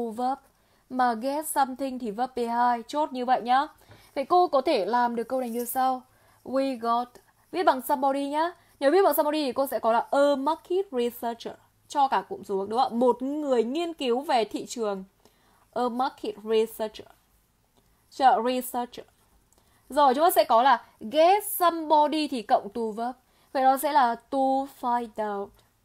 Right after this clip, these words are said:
Chấm, chấm, chấm. Đó ạ, chấm, chấm, chấm. Xong chưa? "We got a market researcher to find out." Thế thôi. Nhớ, câu này không cần viết bằng something. Đúng không? Chúng ta sẽ có là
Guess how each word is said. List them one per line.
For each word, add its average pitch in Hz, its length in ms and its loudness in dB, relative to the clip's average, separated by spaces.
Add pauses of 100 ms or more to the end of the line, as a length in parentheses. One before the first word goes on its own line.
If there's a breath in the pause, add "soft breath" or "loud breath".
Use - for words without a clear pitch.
(680)
Chấm, 226 180 -2
chấm, 233 160 -4
chấm. 208 280 -8 (280)
Đó 240 320 4
ạ, 285 180 4
chấm, 220 140 -6
chấm, 220 120 -8
chấm. 196 240 -8 (160)
Xong 262 180 -4
chưa? 269 200 2 (420 soft breath)
"We 277 320 -2
got 277 380 0 (100)
a 240 80 -2
market 247 440 -6
researcher 233 580 -6 (160)
to 240 80 -6 (140)
find 233 360 -2
out." - 100 -10 (100)
Thế 262 180 -10
thôi. 339 320 -2 (180)
Nhớ, 240 400 -4
câu 294 100 -6
này 339 100 -2
không 359 100 -6
cần 370 120 0
viết 403 140 -2
bằng 392 80 -4
something. 427 500 -4
Đúng - 80 -12
không? 320 180 -4
Chúng 294 120 -6
ta 320 120 0
sẽ 339 140 -6
có 254 180 4
là 262 200 2